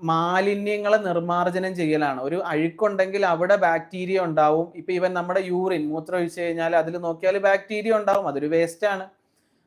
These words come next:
മൂത്രത്തിൽ ബാക്ടീരിയ ഉണ്ടാവും, ശരീരത്തിലുള്ള വേസ്റ്റ്, ശരീരത്തിനുള്ളിൽ ദഹനത്തിന് പോലും നമ്മളെ സഹായിക്കുന്നത് ബാക്ടീരിയാസ് ആണ്.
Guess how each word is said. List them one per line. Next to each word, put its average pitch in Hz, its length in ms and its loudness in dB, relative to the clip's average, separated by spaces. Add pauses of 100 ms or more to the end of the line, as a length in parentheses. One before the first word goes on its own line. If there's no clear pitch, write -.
(100)
മൂത്രത്തിൽ 196 400 0
ബാക്ടീരിയ 220 500 4
ഉണ്ടാവും, 202 500 2
ശരീരത്തിലുള്ള 170 840 -2
വേസ്റ്റ്, 156 420 -2
ശരീരത്തിനുള്ളിൽ 185 1000 -2
ദഹനത്തിന് 180 560 2
പോലും 202 380 0
നമ്മളെ 185 260 0
സഹായിക്കുന്നത് 196 640 0
ബാക്ടീരിയാസ് 226 720 4
ആണ്. 165 220 0